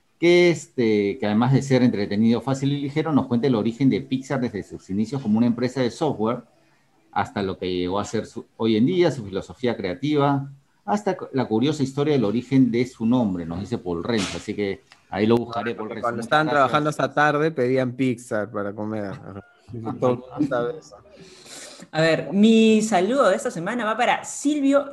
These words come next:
Speaker 3: Johnny La Rosa Ríos. Dice, "Hola, les escribo desde Torroella de Montgrí, Cataluña, España.
Speaker 2: Chao, pues,
Speaker 3: Soy de
Speaker 2: hombre.
Speaker 3: Lima y quisiera agradecer a Daniela", o sea, a mí, por su
Speaker 2: Chumilón.
Speaker 3: sugerencia de la película La vida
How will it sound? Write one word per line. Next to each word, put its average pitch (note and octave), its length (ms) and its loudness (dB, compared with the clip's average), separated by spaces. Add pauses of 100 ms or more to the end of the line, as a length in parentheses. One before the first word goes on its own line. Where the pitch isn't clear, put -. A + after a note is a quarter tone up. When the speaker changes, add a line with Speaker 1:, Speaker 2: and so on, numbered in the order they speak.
(140)
Speaker 3:
Johnny B3 460 0
La D#3 220 0
Rosa G#3+ 420 -4
Ríos. G#3 480 -2
Dice, D#3+ 400 -6
"Hola, A#3+ 200 2
les D#3 160 -4
escribo C4+ 360 0
desde F#3 300 0
Torroella G#3 640 0
de G3+ 80 -2
Montgrí, G#3+ 560 -4
Cataluña, D3 800 -4
España. C3+ 560 -4 (240)
Speaker 2:
Chao, G#2+ 200 -6
pues, F3+ 120 -12
Speaker 3:
Soy A3 80 2
de C4+ 80 6
Speaker 2:
hombre. B3 120 2
Speaker 3:
Lima B3 260 0
y F3+ 80 -2
quisiera E3+ 360 -2
agradecer G3 380 -2
a G#3 40 0
Daniela", F#3 540 -4
o - 40 -20
sea, - 260 -18
a D3+ 80 -10
mí, E3+ 160 -10 (560)
por B2+ 140 2
su - 60 2
Speaker 2:
Chumilón. C3 120 4
Speaker 3:
sugerencia B3 480 4
de B3+ 80 2
la F#3 160 4
película G3+ 560 0
La E3 180 4
vida A#3+ 260 0